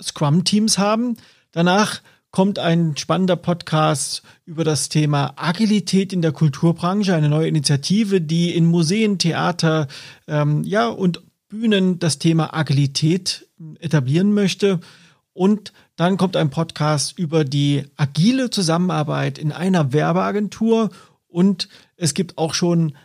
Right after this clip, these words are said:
einen Termin für einen Podcast mit einer I-T-Gruppe aus einer Stadtwerke-Gruppe, die vom Zero to Hero, ähm, zum Servicemeister durch agile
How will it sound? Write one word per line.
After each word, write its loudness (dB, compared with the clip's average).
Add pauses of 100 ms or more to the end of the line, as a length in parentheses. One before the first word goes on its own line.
(160)
einen 0
Termin 2
für -4
einen -2
Podcast -4
mit -8
einer -2
I-T-Gruppe 0
aus -4
einer -2
Stadtwerke-Gruppe, -2 (380)
die 4
vom 2
Zero 2
to 0
Hero, 2 (320)
ähm, -2
zum 0
Servicemeister 0
durch 0 (300)
agile 2